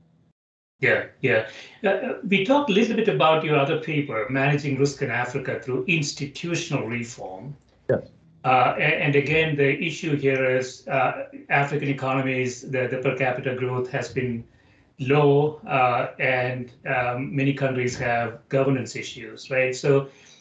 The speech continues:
Speaker 1: I don't know if anything have changed, uh, <laughs> Philip. I, I haven't really followed, so this from two thousand eight.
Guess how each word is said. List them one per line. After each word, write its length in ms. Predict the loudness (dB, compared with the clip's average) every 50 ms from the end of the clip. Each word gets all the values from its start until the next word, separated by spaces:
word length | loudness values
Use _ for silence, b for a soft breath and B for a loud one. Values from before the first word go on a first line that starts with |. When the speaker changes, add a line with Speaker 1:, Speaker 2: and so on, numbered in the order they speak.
| B B
Speaker 1:
I 100 | 2 4
don't 140 | 4 6 4
know 60 | 4
if 100 | 4 2
anything 300 | 2 2 2 2 0 0 0
have 220 | 0 -2 -2 -6 _ _ _
changed, 640 | -12 -6 -2 0 0 0 0 0 -2 -4 -6 -4
uh, 520 | -2 0 0 0 2 0 0 2 2 0 0
<laughs> 20 |
Philip. 380 | -2 -2 0 0 0 2 0 0
I, 100 | -2 0
I 260 | 0 0 -2 -2 -4 -4
haven't 280 | -2 0 2 2 2 2
really 180 | 2 0 0 -2
followed, 460 | -2 0 2 2 2 2 0 -2 -2
so 120 | -4 -4
this 180 | -4 -4 -6 -4
from 200 | -2 -2 -2 -2
two 120 | -4 -2
thousand 340 | -2 0 -2 -2 -2 -2 0
eight. 280 | 0 0 0 -2 -6